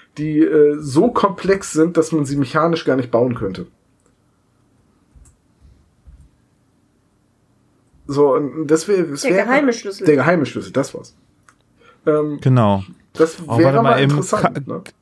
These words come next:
Speaker 3: ich wollte Koppelpott sagen, aber
Speaker 1: Koppelpott.
Speaker 3: Koppers mit. Koppers mit.
Speaker 1: Koppers mit. Koppelpott wäre aber auch cool.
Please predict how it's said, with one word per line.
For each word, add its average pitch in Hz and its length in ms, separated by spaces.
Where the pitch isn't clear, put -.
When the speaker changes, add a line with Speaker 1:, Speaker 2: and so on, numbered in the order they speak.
Speaker 3:
ich - 180
wollte 135 160
Koppelpott 135 640
sagen, 113 360
aber 110 300
Speaker 1:
Koppelpott. 147 300
Speaker 3:
Koppers 107 360
mit. 113 300
Koppers 120 380
mit. 185 80
Speaker 1:
Koppers 165 240
mit. 120 120
Koppelpott 190 460
wäre 135 120
aber 123 100
auch 120 220
cool. 117 220